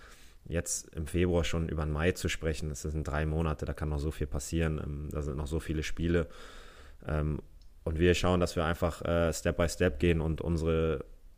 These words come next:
Hausaufgaben machen und, und über die Spiele, über die wir reden, äh, da setzen wir uns Ziele und die wollen wir erreichen.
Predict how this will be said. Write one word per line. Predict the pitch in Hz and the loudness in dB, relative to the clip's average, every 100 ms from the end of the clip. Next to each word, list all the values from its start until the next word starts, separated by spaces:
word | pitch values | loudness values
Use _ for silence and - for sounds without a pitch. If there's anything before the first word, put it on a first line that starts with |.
| - | -6
Hausaufgaben | - 90 87 - 82 80 | 0 2 2 2 2 4
machen | 85 95 101 | 2 2 0
und, | 80 78 | 0 -2
und | 80 80 - - | -2 -4 -8 -8
über | 73 78 | -4 -2
die | 73 82 73 - - - - - - - | 2 2 0 -4 -10 -12 -14 -18 -18 -10
Spiele, | - 90 87 | 0 4 4
über | 80 78 80 | 2 0 0
die | 80 | 2
wir | 78 | 2
reden, | 78 87 87 90 | 4 4 4 0
äh, | 78 80 67 | -2 -2 -2
da | 78 | 0
setzen | 73 85 - | 0 0 0
wir | 92 | 0
uns | 90 - | 0 -4
Ziele | - 92 95 | -2 0 0
und | - 78 | -2 -2
die | 80 | 0
wollen | 78 | 2
wir | 73 | 0
erreichen. | 71 73 78 - | 0 0 0 0